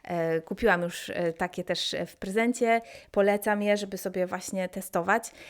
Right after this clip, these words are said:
Mm, nie mam porównania do innych modeli. Ja te kupiłam konkretnie, bo ktoś w internecie, kto robił ranking, polecił właśnie je i ja jestem z nich bardzo zadowolona. Są bardzo wygodne, to jest pierwsza rzecz. Ja też noszę okulary, więc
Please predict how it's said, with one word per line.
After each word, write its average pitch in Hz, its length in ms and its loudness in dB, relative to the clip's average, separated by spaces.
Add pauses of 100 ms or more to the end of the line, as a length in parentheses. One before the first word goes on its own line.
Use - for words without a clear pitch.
(200)
Mm, 196 360 -2 (180)
nie 226 220 4
mam 269 140 6
porównania 208 460 -2
do 190 80 -4
innych 185 200 -4
modeli. 151 460 -4 (160)
Ja 202 260 -2
te 185 200 -2
kupiłam 175 440 -6
konkretnie, 208 580 -6
bo 190 360 0
ktoś - 420 -6
w - 60 -16
internecie, 180 720 -2 (100)
kto 160 380 -2
robił 165 320 -2
ranking, 175 460 -4
polecił 160 400 -2
właśnie 170 380 -6
je 160 240 -2
i 185 460 -8
ja 175 120 -2
jestem 170 340 -6
z 170 60 -16
nich 160 120 -10
bardzo - 280 -12
zadowolona. 151 520 -6
Są 220 160 -8
bardzo 214 240 -6
wygodne, 160 560 -6
to 185 100 -10
jest - 120 -12
pierwsza 170 300 -8
rzecz. 156 200 -12
Ja 185 100 -8
też - 160 -10
noszę 196 240 -6
okulary, 151 480 -2 (680)
więc 185 400 -4